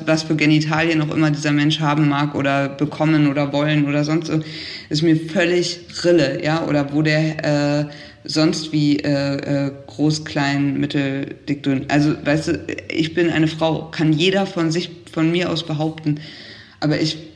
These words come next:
hab da einfach nicht viel, also vielleicht hab ich sogar irgendwann mal Bock da drauf.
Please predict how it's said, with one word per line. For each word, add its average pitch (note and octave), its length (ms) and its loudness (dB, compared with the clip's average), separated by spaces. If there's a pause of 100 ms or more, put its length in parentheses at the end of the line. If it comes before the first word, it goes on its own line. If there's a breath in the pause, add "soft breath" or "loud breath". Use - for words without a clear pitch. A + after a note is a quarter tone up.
(320)
hab - 260 -6
da D3+ 140 0
einfach D3+ 580 -4
nicht D#3 320 0
viel, D3 380 0 (360)
also D#3 260 2
vielleicht E3+ 360 -2
hab E3 100 -2
ich F#3+ 120 -2
sogar D#3+ 280 0
irgendwann E3 300 0
mal D#3 120 0
Bock D#3+ 200 -6
da E3 120 -4
drauf. C3 280 -8